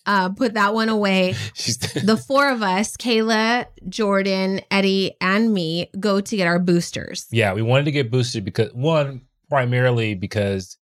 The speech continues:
Speaker 2: Kayla was going back, and so she needed to get her booster shot before she went back to school.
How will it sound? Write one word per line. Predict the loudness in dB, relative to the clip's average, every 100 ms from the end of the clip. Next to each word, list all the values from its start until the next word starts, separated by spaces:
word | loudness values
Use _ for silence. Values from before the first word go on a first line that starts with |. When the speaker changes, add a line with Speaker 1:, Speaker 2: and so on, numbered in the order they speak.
| _ _
Speaker 2:
Kayla | -2 0 2
was | -2
going | 0 0 0 2
back, | 2 2 0 -4 -10 _
and | -6
so | -2
she | -2 2
needed | 2 2
to | 0
get | 0 -2 -2 -6
her | -6
booster | -4 -6 -6
shot | -4 -2 -2 -6
before | -10 -8
she | -8 -8
went | -6
back | -8 -8
to |
school. | -10 -4 0 2 0